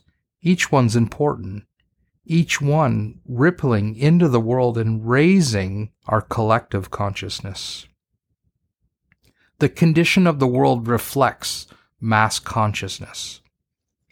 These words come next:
When we observe what's happening around the globe, the quality of collective consciousness becomes evident. The qualities we like, we should embrace,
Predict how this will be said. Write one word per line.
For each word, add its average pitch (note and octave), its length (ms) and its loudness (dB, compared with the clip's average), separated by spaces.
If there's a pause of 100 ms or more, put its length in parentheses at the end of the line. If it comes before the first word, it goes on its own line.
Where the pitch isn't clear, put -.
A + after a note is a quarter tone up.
(880)
When E3 220 2
we G3+ 220 4
observe D#3 540 2 (400)
what's C#3 240 -2
happening D3 840 0
around B2 400 0
the B2 80 0
globe, A#2+ 440 -4 (480)
the C#3 120 -2
quality E3 600 2
of C3 220 -2
collective C3+ 600 -2
consciousness - 880 -4 (580)
becomes A#2 440 -2
evident. G2+ 500 -4 (1000)
The C3+ 120 -2
qualities D#3+ 640 2
we C#3 140 0
like, C#3 400 0
we B2+ 160 -4
should A#2+ 400 -2
embrace, B2 720 -2